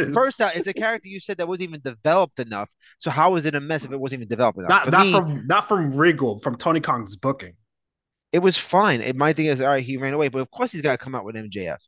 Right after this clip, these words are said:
Speaker 2: They were gonna explain it, and M J F turned on him. Great, they explained it, and he's off. Um,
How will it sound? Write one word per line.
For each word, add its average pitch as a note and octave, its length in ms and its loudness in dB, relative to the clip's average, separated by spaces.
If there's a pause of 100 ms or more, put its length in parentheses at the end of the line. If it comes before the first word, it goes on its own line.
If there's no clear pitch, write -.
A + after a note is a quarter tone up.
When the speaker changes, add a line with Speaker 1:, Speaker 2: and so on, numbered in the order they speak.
(340)
Speaker 2:
They C3+ 100 6
were C3 80 6
gonna B2 180 4
explain B2 360 0
it, D#3+ 60 4
and A#2+ 80 0
M A2+ 160 -2
J B2 100 2
F B2 100 2
turned B2+ 280 -2
on G2+ 140 -2
him. D#3 140 -10 (180)
Great, C3 360 0
they B2 80 0
explained A2+ 460 -4
it, - 140 -2 (140)
and C3 100 -4
he's C3 160 0
off. A2+ 280 2 (400)
Um, A#2 340 6